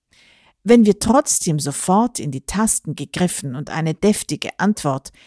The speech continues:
mit vielen bösen Rufzeichen losgeschickt hätten, hätten wir uns vielleicht in Schwierigkeiten manövriert, die im schlechtesten Fall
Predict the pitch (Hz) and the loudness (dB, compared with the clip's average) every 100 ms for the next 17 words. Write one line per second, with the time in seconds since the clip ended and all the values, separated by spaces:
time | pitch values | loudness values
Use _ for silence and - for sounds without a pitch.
0 | _ - 175 - - 233 214 180 160 208 | _ -8 -6 -2 2 6 6 4 4 6
1 | 208 175 170 220 262 - - 120 127 156 | 6 4 2 2 0 -4 -4 -4 -6 -4
2 | 156 170 - 190 - 196 - 202 - 202 | -2 0 -2 -4 -4 -4 -4 -4 -2 -4
3 | _ - _ _ _ 320 330 294 285 277 | _ -20 _ _ _ 2 4 4 2 0
4 | - 233 202 220 226 - 160 165 165 - | 2 2 2 2 0 2 0 0 -2 -6
5 | 131 - - 160 175 175 185 196 202 - | -8 -8 -4 0 2 2 2 2 2 -2
6 | _ _ _ - 208 202 202 190 - 196 | _ _ _ -4 0 2 2 0 0 -2
7 | - 208 185 180 196 | -2 -4 0 2 0